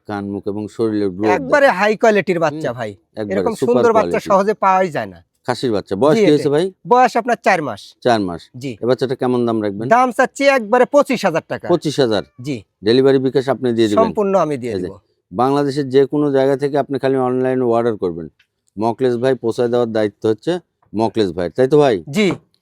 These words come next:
Speaker 1: নিকটস্থ বাস স্ট্যান্ড
Speaker 2: জি।
Speaker 1: পর্যন্ত।
Speaker 2: আর ভাই, ওই যে মাঝে মাঝে একজন প্রশ্ন করে যে, "ভাই, দুই হাজার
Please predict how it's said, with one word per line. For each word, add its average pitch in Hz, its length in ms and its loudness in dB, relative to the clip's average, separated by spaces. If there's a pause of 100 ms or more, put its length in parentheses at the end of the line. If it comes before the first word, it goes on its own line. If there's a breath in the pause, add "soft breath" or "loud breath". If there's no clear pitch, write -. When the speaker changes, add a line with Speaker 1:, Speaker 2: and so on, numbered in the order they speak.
Speaker 1:
নিকটস্থ 113 460 -2
বাস 101 220 -2
স্ট্যান্ড 95 340 -8
Speaker 2:
জি। 80 60 -12
Speaker 1:
পর্যন্ত। 82 340 -8
Speaker 2:
আর 185 100 -2
ভাই, 196 360 2
ওই 254 120 6
যে 247 120 2
মাঝে 233 280 0
মাঝে 262 240 2 (100)
একজন 233 500 0
প্রশ্ন 233 440 0
করে 185 300 0
যে, 190 500 0
"ভাই, 190 340 0
দুই 170 200 -2
হাজার 202 240 2